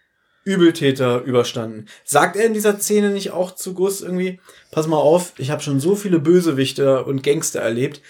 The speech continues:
und die hören sich gerne selber reden, aber am Ende ist es nur heiße Luft.“ Deswegen ist er da ein bisschen cooler als Gus. Und Gus sagt ja auch irgendwann später im Laufe des Hörspiels, für ihn ist das alles nervenzerreißend, weil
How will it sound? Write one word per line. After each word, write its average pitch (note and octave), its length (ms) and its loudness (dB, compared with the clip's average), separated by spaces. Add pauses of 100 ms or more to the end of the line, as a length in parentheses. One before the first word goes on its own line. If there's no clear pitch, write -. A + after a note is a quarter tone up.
(320)
und C#3 360 -2 (120)
die C#3 300 -4
hören C#3+ 380 2
sich C#3+ 200 -6
gerne C#3 320 2
selber C#3+ 500 4
reden, C#3+ 360 -2
aber C3+ 140 0
am C3+ 120 -2
Ende D3 220 0
ist C3 120 0
es C3 100 -4
nur C#3+ 180 2
heiße C3+ 240 2
Luft.“ C#3 400 -2 (760)
Deswegen C#3 320 -4
ist D3 160 -4
er D3+ 120 2
da C#3+ 100 6
ein C#3 80 2
bisschen C3+ 240 -4
cooler E3 340 2
als G#2 220 -4
Gus. - 340 -10 (220)
Und B2 140 -6
Gus D3+ 200 0
sagt C#3+ 260 0
ja C#3+ 140 0
auch D#3+ 280 2
irgendwann C3+ 240 -2
später C#3 300 -4
im C3 80 -2
Laufe C3 180 -2
des C#3 120 -8
Hörspiels, D3 480 -6 (560)
für C#3+ 140 -6
ihn C#3+ 160 -4
ist - 160 -2
das C#3+ 100 -4
alles D3 380 0
nervenzerreißend, D3 1200 0
weil C#3 340 4